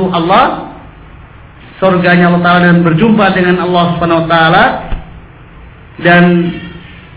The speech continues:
itulah yang terdekat. Dan barang siapa yang bengkok kanan kiri, maka semakin jauh. Maka orang yang berbuat bid'ah itu semakin jauh dari Allah Ta'ala,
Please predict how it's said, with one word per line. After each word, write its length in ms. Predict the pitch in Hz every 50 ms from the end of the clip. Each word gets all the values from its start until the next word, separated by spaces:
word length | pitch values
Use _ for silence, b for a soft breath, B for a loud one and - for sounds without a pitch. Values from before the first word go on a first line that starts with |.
| - - - -
itulah 320 | 220 226 220 226 220 208
yang 240 | 202 202 196 196 196
terdekat. 640 | 196 208 190 170 165 190 - 175 202 226 254 302 294 285 - - - - - - - - - - - - - - - - - - - - - - - - - - - - - - - - - - - -
Dan 160 | 160 165 165
barang 320 | 175 180 180 180 180 165
siapa 320 | 202 196 196 196 - 196 190
yang 240 | 190 185 180 180
bengkok 320 | 185 190 190 190 208 - -
kanan 320 | 196 196 196 190 190 185
kiri, 240 | 185 196 202 202 202
maka 240 | 185 185 185 190 -
semakin 400 | 196 190 185 190 202 196 190 175
jauh. 480 | - 175 170 175 196 233 - - - - - - - - - - - - - - - - - - - - 165
Maka 400 | 175 185 180 220 214 214 196 196
orang 240 | 196 202 202 202 202
yang 160 | 202 196 196 196 196 185
berbuat 400 | 185 180 175 190 185 175 170 -
bid'ah 640 | 240 254 277 - 202 202 220 254 269 - - - -
itu 160 | - 214 208 285 -
semakin 480 | 277 247 240 233 240 247 226 208 196
jauh 400 | - 208 240 285 330 339 311 - - 202
dari 160 | 208 202 208
Allah 240 | 202 202 196 185 165 170 165
Ta'ala, 380 | 170 185 196 196 185 160 143